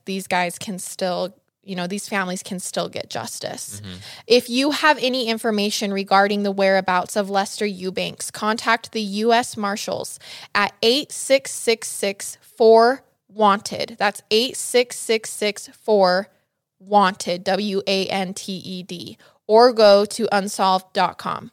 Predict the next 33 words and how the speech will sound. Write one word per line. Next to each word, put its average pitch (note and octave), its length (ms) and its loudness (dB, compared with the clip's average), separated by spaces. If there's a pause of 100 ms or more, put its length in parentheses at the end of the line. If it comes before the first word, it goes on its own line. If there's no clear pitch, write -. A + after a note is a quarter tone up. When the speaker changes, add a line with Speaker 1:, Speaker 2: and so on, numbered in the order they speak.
(120)
Speaker 2:
Can't D#3+ 180 0
believe D3+ 140 -2
he's C#3 120 -4
still C3 200 0
out C3 160 2
there. F#2 240 -4 (300)
I B2 100 2
thought C3+ 240 4
for C3 100 0
sure B2 240 0
this A2+ 200 -4
would G#2 120 -8
end G#2 240 -4
with, G2 320 -2
"Oh, C#3+ 300 2
and B2 100 -4
they A2 80 0
caught A#2 340 2
him A#2 140 -4
and A2 80 -8
now A2 160 -6
he's G#2+ 100 -8
in G#2+ 100 -8
Speaker 1:
Mm-mm. A2 80 -6
Speaker 2:
prison G2 280 -4
for F#2+ 140 -10
life." F2 320 -4 (680)
Speaker 1:
That's G#3+ 220 0
the A#3 100 -4
case A#3 340 -4
of G#3+ 240 -8 (120)
Mary A3 380 -4
Ellen A3 360 -4